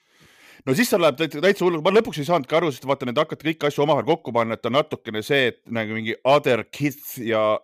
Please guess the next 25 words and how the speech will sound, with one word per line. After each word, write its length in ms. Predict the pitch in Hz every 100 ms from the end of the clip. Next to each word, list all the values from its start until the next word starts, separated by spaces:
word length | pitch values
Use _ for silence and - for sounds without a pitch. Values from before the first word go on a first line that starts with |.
| -
ja 180 | 110
synth 560 | 101 - 147 151 123 - -
path, 480 | 135 135 - - -
et, 240 | 110 110 _ -
äh, 220 | 107 107 - _ _ _ _ _ _ _ -
ma 80 | 117
lihtsalt 240 | 127 120
loen 160 | 127 117
ette. 380 | 113 - 95 90 _ _ _ _ _ _ _ _ _ _ _ _
Other 400 | 120 143 160 139
hearted 800 | 117 123 147 156 151 - 107 92 - _ _
or 180 | 110 110 -
other 360 | 123 139 139 113 - -
kit 240 | 147 - _ - -
or 160 | 113 95
synth 560 | - - 147 135 113 - -
path 440 | 131 127 - - _
is 260 | - 101 -
term 380 | - 143 127 117
used 300 | 123 127 -
to 60 | 107
describe 600 | 107 110 - 117 123 95
someone 640 | - 127 127 110 101 92 90 _ _ _ _ _ _ _ _ -
who 160 | 104 -
identifies 840 | 123 - 147 139 107 - 101 98